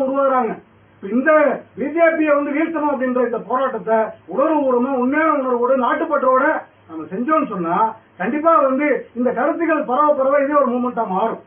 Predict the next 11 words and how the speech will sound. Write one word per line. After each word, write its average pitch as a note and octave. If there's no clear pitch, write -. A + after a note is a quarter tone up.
இப்ப E3
அந்த D4
திசையில D#4
தான் C#4+
நாங்க A#3+
பயணிச்சுட்டு F#3
இருக்கோம். A#2
அந்த C4+
வியூகத்தோட D#4+
தான் D4
போறோம். B3+